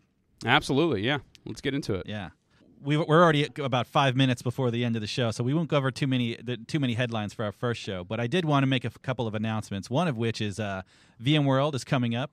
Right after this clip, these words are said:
Speaker 2: VMworld U S is on August thirtieth through September third, and VMworld Europe is October twelfth through fifteenth. Uh, we're gonna have, uh,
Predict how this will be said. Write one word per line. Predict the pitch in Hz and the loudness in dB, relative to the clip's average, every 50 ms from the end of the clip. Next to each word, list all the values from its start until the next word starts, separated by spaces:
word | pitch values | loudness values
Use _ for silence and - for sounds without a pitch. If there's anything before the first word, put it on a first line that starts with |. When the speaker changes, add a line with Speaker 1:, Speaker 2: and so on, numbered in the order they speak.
| _ _ | _ _
Speaker 2:
VMworld | - 127 120 117 117 113 107 101 | -6 -4 -2 0 0 -2 -2 -2
U | 107 113 113 | -4 -4 -2
S | 107 107 113 - - | -2 -4 -4 -6 -10
is | 107 92 104 | -10 -10 -8
on | 101 95 92 92 - _ | -8 -8 -8 -8 -8 _
August | 104 110 113 104 104 - - - | -4 -4 -4 -4 -6 -10 -8 -6
thirtieth | 117 107 107 110 110 113 117 - _ _ _ _ _ | -4 -4 -4 -4 -6 -6 -8 -10 _ _ _ _ _
through | - 120 113 | -4 -4 -4
September | 101 - 101 - - 117 107 95 | -4 -4 -8 -8 -8 -6 -6 -6
third, | 90 - - - 131 131 131 131 123 - _ _ _ _ - | -8 -6 -4 -2 0 0 0 0 -2 -6 _ _ _ _ -8
and | 104 107 101 | -6 -4 -2
VMworld | 120 123 120 117 113 110 104 95 | 0 0 2 2 0 -2 -2 -2
Europe | 98 110 117 120 107 - | -2 -2 -2 -2 -4 -6
is | 107 92 | -6 -6
October | 107 104 - - 113 104 | -8 -8 -6 -6 -6 -6
twelfth | 104 - - 120 107 - | -6 -6 -6 -6 -6 -6
through | - 101 | -8 -14
fifteenth. | 95 - - 117 - - - - 127 135 135 - - _ _ _ _ _ _ _ - | -12 -10 -10 -10 -10 -10 -8 -8 -6 -6 -6 -10 -14 _ _ _ _ _ _ _ -8
Uh, | 98 98 92 92 | -8 -6 -6 -6
we're | 107 117 | -6 -6
gonna | 120 120 | -6 -4
have, | 104 113 117 110 95 | -4 -4 -4 -4 -4
uh, | 107 101 104 - | -6 -8 -8 -8